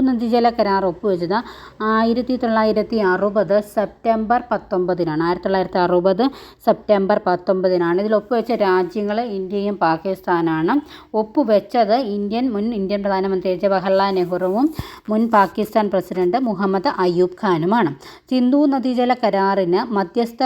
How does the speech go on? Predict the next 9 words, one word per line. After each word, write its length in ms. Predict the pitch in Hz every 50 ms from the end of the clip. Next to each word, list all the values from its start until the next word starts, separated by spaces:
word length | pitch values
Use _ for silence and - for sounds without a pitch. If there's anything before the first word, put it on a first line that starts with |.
| 247 208
വഹിക്കുന്നത് 500 | 190 180 175 170 - 185 180 185 196 - - - 180 185
ലോകബാങ്കാണ്. 880 | 185 180 180 170 196 185 170 190 185 180 170 170 170 156 156 170 214 262 262 - - - - _ -
സിന്ധു 260 | - 262 254 247 277 294 294
നദീജല 380 | 285 285 277 254 294 269 269 269 269 -
കരാർ 300 | 240 214 196 196 202 214 226 226
പ്രകാരം 460 | - 175 165 175 170 170 165 190 226 233 196 190
ഇന്ത്യക്ക് 480 | 190 190 190 208 214 214 214 - 233 254 277 269 226 - 202
അവ-, 180 | 190 175 190 190 196 196 196 190 202
ഏത് 140 | 220 214 233